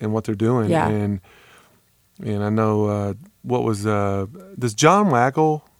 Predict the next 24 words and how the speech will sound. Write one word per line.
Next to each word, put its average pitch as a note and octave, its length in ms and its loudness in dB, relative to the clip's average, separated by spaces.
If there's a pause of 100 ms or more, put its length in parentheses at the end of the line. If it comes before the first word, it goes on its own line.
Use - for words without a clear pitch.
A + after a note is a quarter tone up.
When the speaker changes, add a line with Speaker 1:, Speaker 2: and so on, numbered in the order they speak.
(180)
Speaker 1:
does B2 120 -4
he C#3+ 100 -2
have C#3 120 0
his C#3 140 -6
P - 140 -4
H C#3+ 160 -4
D? C#3+ 100 -6
I - 40 0
can't B2+ 100 -4
Speaker 2:
Yes, D3+ 460 -4
he E3 80 -2
Speaker 1:
Yeah, D#3 40 -4
so, C#3+ 80 2
Speaker 2:
definitely C#3+ 280 6
Speaker 1:
I D#3+ 40 6
mean, D#3 160 4
you're D#3+ 80 4
Speaker 2:
does. - 80 -4
Speaker 1:
seeing D#3+ 260 4
more C3 400 4
of A#2 80 -2
Speaker 2:
Yes. C3 220 4
Speaker 1:
these A2+ 40 -8
roles A#2+ 640 2